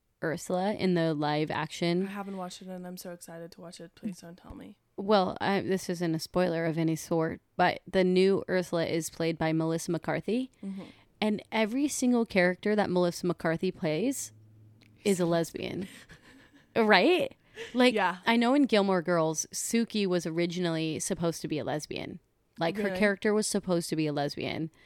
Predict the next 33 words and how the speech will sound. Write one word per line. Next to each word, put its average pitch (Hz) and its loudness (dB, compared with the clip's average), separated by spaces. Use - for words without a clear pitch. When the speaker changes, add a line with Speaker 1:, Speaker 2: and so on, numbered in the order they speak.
Speaker 1:
Um, 170 2
and 180 0
then 175 2
it 160 -2
got 160 0
changed, 156 -4
like, 156 -2
halfway 151 -2
through 160 -4
the 151 -4
first 156 -6
season, 165 -2
all 175 4
of 160 0
that. 170 2
But 185 0
then 196 4
it's 196 2
like 185 0
a 180 2
lot 170 0
of 214 -6
her - -2
other 185 0
characters 175 -4
just - -2
give 175 0
major 170 2
Speaker 2:
Like 202 -8
Speaker 1:
gay 190 2
Speaker 2:
in 185 0
Speaker 1:
vibes. 196 -2
Speaker 2:
Bridesmaids? 202 -12